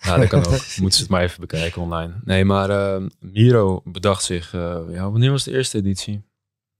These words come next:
Speaker 2: Ik weet het niet.
Speaker 1: Ja, in ieder geval een lange tijd terug bedacht Miro zich, eh, van, "Hey,"
Speaker 2: Een jaar of zo.
Speaker 1: Een jaar geleden ongeveer, net na die coronaperiode, kregen wij allebei best wel veel berichten, ook gewoon van gasten die het ergens konden waarderen dat, eh,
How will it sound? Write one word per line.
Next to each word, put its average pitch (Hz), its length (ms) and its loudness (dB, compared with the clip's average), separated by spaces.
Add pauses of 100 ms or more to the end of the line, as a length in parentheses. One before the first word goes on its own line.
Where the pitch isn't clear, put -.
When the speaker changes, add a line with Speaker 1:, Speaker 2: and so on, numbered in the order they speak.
Speaker 2:
Ik - 60 -18
weet 95 180 4
het 90 80 0
niet. 90 200 -8 (240)
Speaker 1:
Ja, 98 280 2
in 95 60 4
ieder 117 160 6
geval 123 140 2
een 120 60 2
lange 135 200 2
tijd 123 220 2
terug 131 200 -2
bedacht 110 240 0
Miro 139 300 4
zich, 135 420 -4
eh, 104 320 0
van, 107 160 -4
"Hey," 104 140 4
Speaker 2:
Een 113 60 6
jaar 107 300 4
of 92 100 -6
zo. - 140 -8 (680)
Speaker 1:
Een 92 120 2
jaar 98 240 4
geleden 107 360 4
ongeveer, 117 440 2
net 110 180 2
na 113 140 0
die 101 100 -2
coronaperiode, 113 840 2
kregen 104 320 2
wij 104 120 4
allebei 101 380 0
best 110 200 -2
wel 110 100 -10
veel 107 200 -2
berichten, 101 320 -2
ook 101 100 -6
gewoon 101 180 -4
van 95 100 -8
gasten 98 320 0
die 101 80 0
het 98 100 -4
ergens 104 300 2
konden 101 220 -2
waarderen 95 380 -2
dat, 95 260 -6
eh, 90 400 -2